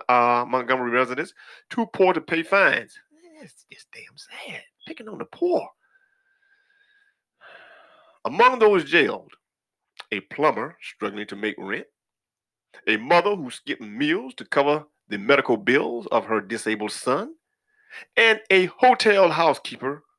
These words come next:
working her way through college. Hmm. <sighs> Okay. Hayes, a judge since two thousand, admitted in court documents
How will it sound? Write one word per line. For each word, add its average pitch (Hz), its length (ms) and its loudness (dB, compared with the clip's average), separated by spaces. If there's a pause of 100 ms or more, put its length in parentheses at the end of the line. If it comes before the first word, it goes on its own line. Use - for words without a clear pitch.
(240)
working 156 640 0
her 135 140 0
way 120 300 2
through 110 340 -6
college. 104 640 -4 (400)
Hmm. 110 100 -10 (1500)
<sighs> 262 180 -6 (300)
Okay. - 440 -12 (260)
Hayes, 220 480 4
a 156 120 4
judge 202 320 4
since 156 240 2
two 202 160 -2
thousand, 175 380 4
admitted 151 400 4
in 147 140 -6
court 151 360 2
documents 110 500 -2